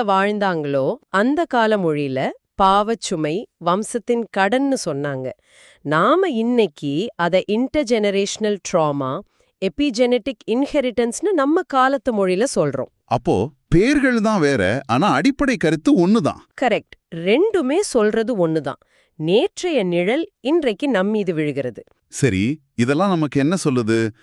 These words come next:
Speaker 2: அப்போ நாம வெறும் நம்ம கடந்த காலத்தோட கைதிகள் தானா? நம்ம தாத்தா பாட்டியோட வாழ்க்கையோட பாதிப்புல இருந்து நம்மளால தப்பிக்கவே முடியாதா?
Speaker 1: இல்ல, இல்ல, வழி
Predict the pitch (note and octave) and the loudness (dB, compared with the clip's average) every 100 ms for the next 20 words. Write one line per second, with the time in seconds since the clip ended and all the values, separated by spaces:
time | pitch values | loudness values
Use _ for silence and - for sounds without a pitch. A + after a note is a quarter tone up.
0 | _ A2 A#2 A2 A2+ A#2+ A#2 A3 A#3+ D3+ | _ -6 -2 0 2 2 2 2 2 0
1 | B2+ - F3 G#3+ F#3 E3+ D3 B2 G2 C3+ | 0 -2 -2 0 0 0 0 -2 0 0
2 | F#3+ F3 A#2 D#2+ D2+ G2+ D3+ - _ A2+ | 0 0 0 -2 0 0 -2 -6 _ 0
3 | G#2+ - D3+ A3+ G#3+ E3+ D3 D3+ B2+ G#2+ | 0 0 -2 0 -2 -2 -2 0 0 0
4 | B2+ C#3+ D3+ A#2+ F#2+ A2+ D#3 C3+ C3 F3+ | 0 0 0 0 0 0 0 0 0 0
5 | D#3+ F3 G2 G3 G3 C#4+ C#4 A#3+ D3 C3+ | 0 0 -2 -2 0 0 2 2 2 2
6 | G2+ D2+ C#2+ _ G#3+ C#4+ D#4 F#3+ C3 - | 2 -2 -4 _ -2 0 0 -2 -4 -8
7 | F3+ G#3+ E4+ | -4 0 2